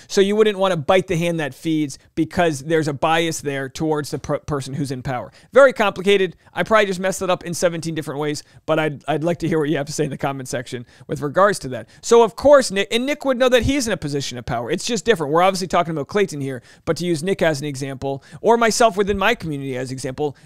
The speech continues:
there's equity and there's privilege for having influence over others, and by not acknowledging that, Nick is saying that Clayton is doing it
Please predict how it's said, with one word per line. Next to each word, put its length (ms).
there's 240
equity 600
and 140
there's 160
privilege 640
for 220
having 300
influence 560
over 320
others, 500
and 320
by 460
not 160
acknowledging 600
that, 240
Nick 220
is 100
saying 260
that 120
Clayton 460
is 240
doing 260
it 160